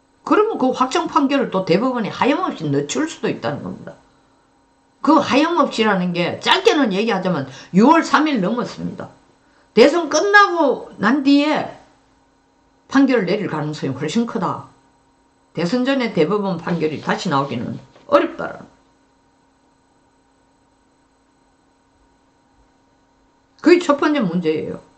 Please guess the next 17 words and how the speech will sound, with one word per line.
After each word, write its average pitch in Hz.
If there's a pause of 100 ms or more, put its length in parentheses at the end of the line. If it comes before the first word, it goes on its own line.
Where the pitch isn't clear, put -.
(800)
두 302
번째 349
문제는 202 (3250)
파기된 320
후에 302
다시 226
서울 233
고법 226
이 262
심 269
판사, 180 (640)
이 311
파기된 359
후에 320
다시 254 (320)
고법으로 233
넘어오면은 208